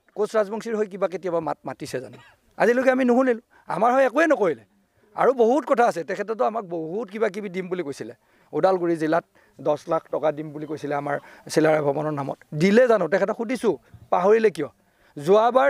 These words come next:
যিগৰাকী নেতাক তেখেতে, যিগৰাকী নেতাক তেখেতে অপমান কৰিছে, সেইগৰাকী নেতাক পিছত লৈয়ে, আগত দি, পিছত বুলিও নকওঁ, আগত দিয়েই তেখেত এই আজি লোকসভা সমষ্টিৰ সাংসদ।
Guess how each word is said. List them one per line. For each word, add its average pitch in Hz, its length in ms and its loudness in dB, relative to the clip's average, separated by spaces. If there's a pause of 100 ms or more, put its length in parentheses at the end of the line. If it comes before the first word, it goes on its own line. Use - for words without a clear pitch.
(160)
যিগৰাকী 220 580 0 (280)
নেতাক 220 320 0 (140)
তেখেতে, 185 320 -2 (640)
যিগৰাকী 196 480 2 (120)
নেতাক 165 380 0
তেখেতে 214 320 -2
অপমান 185 360 -2
কৰিছে, 202 300 0
সেইগৰাকী 214 380 -2 (200)
নেতাক 214 360 0
পিছত 214 260 -4 (100)
লৈয়ে, 180 220 -2 (1300)
আগত 196 400 4
দি, 175 60 -4 (100)
পিছত 214 280 0
বুলিও 220 280 4
নকওঁ, 151 200 0 (120)
আগত 190 360 4 (100)
দিয়েই 220 240 2 (140)
তেখেত 196 320 -4
এই 180 140 -2 (760)
আজি 156 200 0 (140)
লোকসভা 156 400 0
সমষ্টিৰ 156 380 -2 (260)
সাংসদ। 147 280 -6